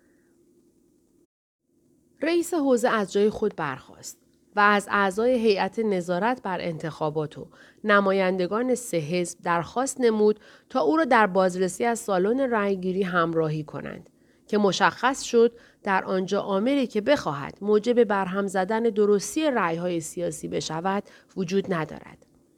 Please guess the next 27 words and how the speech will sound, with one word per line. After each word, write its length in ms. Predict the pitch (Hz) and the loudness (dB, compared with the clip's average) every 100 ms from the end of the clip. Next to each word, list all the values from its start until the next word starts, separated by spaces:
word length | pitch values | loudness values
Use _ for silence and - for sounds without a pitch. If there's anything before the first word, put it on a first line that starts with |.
| _ _ _ _ _ _ | _ _ _ _ _ _
بعد 220 | 277 302 | -2 0
از 180 | 311 294 | 0 -2
کامل 320 | - 226 208 | -2 -2 0
شدن 420 | 185 202 190 202 233 | -2 -4 -2 0 0
بازرسی، 720 | 196 175 170 170 160 - 233 | 2 0 0 -2 -4 -2 -4
همه 440 | 185 226 269 320 | 0 2 2 2
آنها 260 | 247 214 233 | 2 0 2
به 160 | 208 | 2
جایگاه 480 | 190 185 180 226 262 | 2 2 2 2 -2
قبلی 440 | 262 190 170 175 196 | 0 -2 -2 -2 0
خود 280 | 190 185 | -2 -2
بازگشتند 880 | 175 160 156 156 151 - 156 151 156 - - _ | 0 0 0 -6 -6 -6 -6 -6 -8 -16 -20 _
تا 140 | - 233 | 2 4
لیست 340 | 240 269 - | 4 2 0
رأی 340 | 269 220 190 175 | 0 2 2 2
دهندگان 640 | 175 175 180 175 190 240 | 0 0 -2 -2 0 0
را 120 | 247 | 0
مورد 400 | 208 180 180 185 | 0 0 0 0
بررسی 500 | 180 165 165 156 202 | 0 0 -2 -2 -4
قرار 360 | 170 151 143 143 | -4 -4 -4 -4
دهند 460 | 143 143 143 151 - _ - | -8 -6 -6 -8 -14 _ -2
که 120 | 220 | 4
در 220 | 220 214 | 6 4
آنجا 360 | 220 220 220 285 | 4 0 2 -2
هم 240 | 233 208 | 0 -4
پی 260 | 190 262 269 | -2 -4 0
بردند 480 | 220 190 190 190 | 0 0 -2 -4